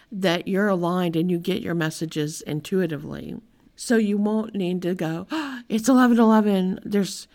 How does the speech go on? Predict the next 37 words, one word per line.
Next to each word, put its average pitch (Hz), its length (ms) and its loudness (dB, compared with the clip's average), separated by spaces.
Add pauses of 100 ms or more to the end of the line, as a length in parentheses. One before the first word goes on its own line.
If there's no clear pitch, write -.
(160)
someone 220 300 4
trying 208 220 2
to 185 60 2
contact 185 480 0
me. 180 80 0
There's 170 240 -2
a 170 100 0
message 175 360 -4
coming 175 260 -2
through. 160 300 -2 (340)
I 185 60 -4
better 170 260 0
pay 165 180 0
attention." 165 760 -6 (400)
You'll 202 520 2
just 208 360 -6
get 196 160 2
the 196 60 0
messages, 175 560 -2
they 165 120 0
come 156 240 -4
through 151 440 -6 (420)
all 165 200 2
through 151 340 0
the 151 100 -6
day 147 220 -4
and 143 140 -6
night. 143 480 -6
There 165 120 -2
won't 175 280 -4
be 175 80 -4
something 165 440 -4
needed 185 460 2 (440)
to 185 300 2
jumpstart 185 800 -2
your 160 360 -2
subconscious 175 1000 -4